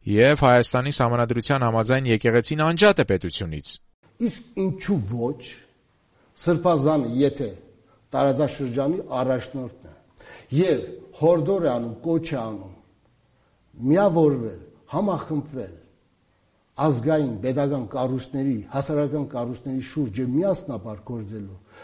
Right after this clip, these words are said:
Speaker 2: սա եթե համարվում է քաղաքականություն, ուրեմն ես կամ քաղաքականության մեջ։ Իսկ եթե սա համարվում է առաջնորդի պարտականություն, ուրեմն ես իմ տեղում եմ, առաջնորդ եմ։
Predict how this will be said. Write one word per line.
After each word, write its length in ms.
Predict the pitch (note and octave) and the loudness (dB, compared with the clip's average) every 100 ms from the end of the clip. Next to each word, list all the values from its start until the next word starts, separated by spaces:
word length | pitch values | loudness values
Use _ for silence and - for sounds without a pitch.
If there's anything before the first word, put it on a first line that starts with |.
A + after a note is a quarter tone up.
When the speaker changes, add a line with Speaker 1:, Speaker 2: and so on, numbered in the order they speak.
| - | -10
Speaker 2:
սա 240 | - A3 | 0 2
եթե 340 | A3 F#3 G3 D#3 | 4 2 0 0
համարվում 640 | D3 D#3 D#3+ C#3+ D#3 D3 | 2 2 2 2 2 2
է 40 | A2+ | 0
քաղաքականություն, 1120 | - B2+ B2+ - A#2+ A#2 A2+ A2 - D3 B3 C4 - - | -4 -2 -2 -4 -8 -6 -8 -10 -6 -2 -2 -2 -8 -4
ուրեմն 420 | - F3 G3 G3+ D3 | 2 4 4 2 4
ես 340 | D#3+ A3+ A#3 - | 6 6 4 -2
կամ 340 | F3+ F3 D3 | 0 2 2
քաղաքականության 1040 | A2+ D3+ C3 A#2+ A#2+ A2+ A#2 A2 - D3 C3 | 0 0 0 -2 -6 -8 -8 -8 -4 -4 -2
մեջ։ 300 | A#2+ G#2+ - - _ _ _ _ _ - - - | -6 -8 -14 -20 _ _ _ _ _ -20 -20 -4
Իսկ 280 | G#3+ - A3 | -2 2 4
եթե 200 | A3 - | 4 2
սա 260 | A#3+ A3+ | 2 2
համարվում 600 | D3+ E3+ F3 E3+ F3 F3 | 2 2 4 2 2 0
է 100 | C#3+ A#2 - - | -2 -2 -6 -2
առաջնորդի 760 | D#3 F3 F3+ - G3 - A3+ | 2 4 2 0 -2 0 -2
պարտականություն, 920 | - C3+ A#2+ B2 A#2 A#2 A#2+ - A3 - | 0 0 0 -2 -2 -4 -6 -10 -12 -8
ուրեմն 380 | C#3+ D3 E3 D3+ | -2 0 2 4
ես 240 | D3 D3 | 2 2
իմ 160 | E3+ E3 | -4 -2
տեղում 380 | D3+ C3+ C3+ A#2 | 0 2 2 -2
եմ, 160 | F#2+ E2+ - _ | -6 -16 -20 _
առաջնորդ 720 | A#2 B2 B2 - A#2+ G2 | -6 -4 -4 -8 -12 -14
եմ։ 60 | F#2 | -18